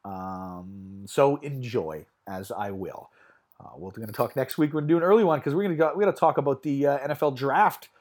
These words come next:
and betting on that, which is a pain in the butt.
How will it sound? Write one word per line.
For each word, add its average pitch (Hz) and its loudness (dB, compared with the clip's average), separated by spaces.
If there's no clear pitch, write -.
and 120 -6
betting 156 6
on 151 4
that, 165 4
which 131 -6
is 117 -2
a 120 -4
pain 135 -2
in 120 -6
the 117 -4
butt. 98 -2